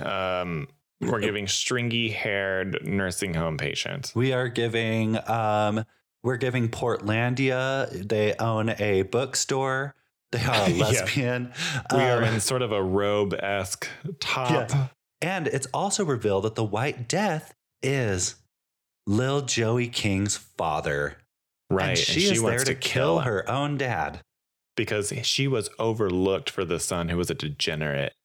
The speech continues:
Speaker 2: And the dad actually knew the son was going to die and planned on it. That was part of his plan.
Speaker 1: Yeah.
Speaker 2: His whole plan was just to have all the assassins kill each other, and he didn't care that his son died as well.
Speaker 1: Yeah. And,
Speaker 2: So
Speaker 1: uh,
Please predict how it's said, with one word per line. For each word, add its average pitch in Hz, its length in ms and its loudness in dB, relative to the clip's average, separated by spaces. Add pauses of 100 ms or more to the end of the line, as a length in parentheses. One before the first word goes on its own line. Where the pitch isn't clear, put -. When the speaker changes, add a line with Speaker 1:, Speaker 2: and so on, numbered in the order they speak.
Speaker 2:
And 127 340 -2
the 120 140 -2
dad 135 340 -2
actually 123 460 0
knew 123 220 0
the 151 120 -2
son 101 320 0
was 90 120 0
going 90 300 0
to 87 40 0
die 92 440 0
and 107 180 -2
planned 117 480 -2
on 76 180 0
it. 64 180 -10
That 92 140 -2
was 92 120 -4
part - 240 -2
of 101 60 0
his 101 100 -2
plan. 127 480 -4 (420)
Speaker 1:
Yeah. - 320 -4 (300)
Speaker 2:
His 131 120 -2
whole 151 220 0
plan 143 340 -2
was 127 140 0
just 117 160 0
to 113 60 -2
have 113 220 0
all 151 220 0
the 143 140 0
assassins 113 500 -2
kill 104 240 2
each 104 160 -2
other, 104 220 2
and 87 100 -2
he 82 60 -2
didn't 113 320 0
care 113 260 -2
that 98 120 0
his 80 100 0
son 92 380 0
died 73 280 0
as 78 160 -2
well. - 380 -4 (460)
Speaker 1:
Yeah. 90 320 -2 (960)
And, 127 140 0
Speaker 2:
So 131 200 4
Speaker 1:
uh, 120 600 2